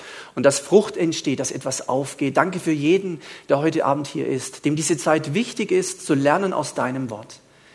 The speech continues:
Herr, wir alle sind Menschen, die das nötig haben, zu lernen aus der Heiligen Schrift. Danke, dass wir die Bibel haben in unserem Land, dass noch so freier Zugang ist. Und so danke ich dir für Jung und Alt, für jeden Mann, jede Frau, die heute hier sind, um,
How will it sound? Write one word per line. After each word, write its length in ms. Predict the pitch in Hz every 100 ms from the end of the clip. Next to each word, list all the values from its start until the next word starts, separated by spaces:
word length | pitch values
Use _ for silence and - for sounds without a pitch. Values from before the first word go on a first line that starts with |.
| - -
Herr, 220 | 165 170
wir 200 | 170 -
alle 220 | 160 196
sind 260 | 190 170 156
Menschen, 420 | 151 185 - 165
die 260 | 156 147 - - -
das 180 | - 143
nötig 440 | 156 180 208 208 170
haben, 260 | 147 147
zu 140 | - 135
lernen 320 | 143 180 180
aus 220 | 151 -
der 160 | 147 139
Heiligen 360 | 131 143 143
Schrift. 480 | 131 135 123 - - - - - - - _ _ - -
Danke, 260 | 151 180
dass 160 | 156 147
wir 80 | 147
die 120 | 151
Bibel 400 | 156 156 156 139
haben 220 | 135 156
in 80 | 160
unserem 320 | 156 139 131
Land, 260 | 127 123 127
dass 160 | 127
noch 120 | 151 139
so 160 | 202
freier 420 | - 170 165 165
Zugang 520 | - - 208 202 160 123
ist. 320 | 107 - - - - - - _
Und 80 | 131
so 80 | 151
danke 240 | 143 160
ich 80 | 175
dir 140 | 170 -
für 120 | 143
Jung 220 | 147 185
und 220 | 190 -
Alt, 240 | 139 151 -
für 320 | 147 143 139 - - -
jeden 280 | 151 151
Mann, 220 | 147 160 170
jede 220 | 160 156
Frau, 300 | - 139 156
die 140 | 151
heute 260 | 143 147 147
hier 260 | 143 180
sind, 360 | 190 165 165 147
um, 240 | 143 131